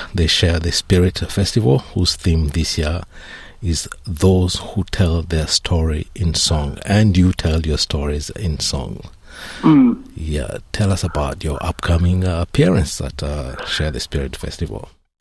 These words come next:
Speaker 2: I've been lucky enough to play the festival a few times. It's the first time it's at the Music Bowl. I've been lucky enough to be at the Music Bowl a few times too, so it's nice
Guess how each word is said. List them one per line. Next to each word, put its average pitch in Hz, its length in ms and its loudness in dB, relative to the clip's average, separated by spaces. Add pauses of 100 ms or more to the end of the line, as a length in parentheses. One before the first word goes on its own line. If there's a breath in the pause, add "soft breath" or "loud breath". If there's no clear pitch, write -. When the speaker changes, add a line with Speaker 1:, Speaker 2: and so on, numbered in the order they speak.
Speaker 2:
I've - 140 -4
been 117 120 -2
lucky 120 280 -4
enough 117 220 -4
to 107 220 -2 (320)
play 107 220 -4
the 101 80 -8
festival 113 480 -4
a 98 60 -8
few - 180 -8
times. 107 440 -6 (1040 loud breath)
It's - 80 -20
the - 60 -16
first 113 260 -4
time 104 180 -2
it's - 160 -12
at - 140 -12
the 104 240 -2 (180)
Music 123 340 -2
Bowl. 113 280 0
I've - 600 -14
been - 120 -2
lucky 220 240 0
enough 220 220 0
to - 120 -2 (340)
be 120 120 2
at - 80 -4
the - 80 2
Music 277 320 2
Bowl 110 200 2
a 110 140 -4
few - 100 0
times 113 300 -2 (140)
too, 120 240 2
so 107 180 2
it's - 240 -4
nice 113 200 2